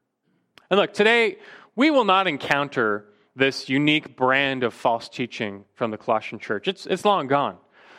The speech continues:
But the underlying distortions of legalism and mysticism and asceticism are still alive and well, and they still even show up in the church.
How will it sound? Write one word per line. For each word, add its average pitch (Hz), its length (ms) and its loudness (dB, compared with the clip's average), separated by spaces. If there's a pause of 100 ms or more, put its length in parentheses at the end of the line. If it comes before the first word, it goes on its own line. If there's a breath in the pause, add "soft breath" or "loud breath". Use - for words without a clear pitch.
(640 loud breath)
But 190 140 2
the 208 160 2 (120)
underlying 233 800 2
distortions 180 840 0
of 110 400 0
legalism 113 760 -4 (320)
and 101 280 -12
mysticism 117 1000 -4 (160)
and 110 220 -8
asceticism 120 1000 -4 (680 soft breath)
are 175 120 2
still 269 300 2
alive 190 320 2
and 143 160 -2
well, 156 420 2 (380 soft breath)
and 160 140 2
they 226 100 4
still 269 420 0
even 240 320 0
show 180 360 0
up 208 260 0
in 202 280 0
the 160 80 0
church. - 680 -4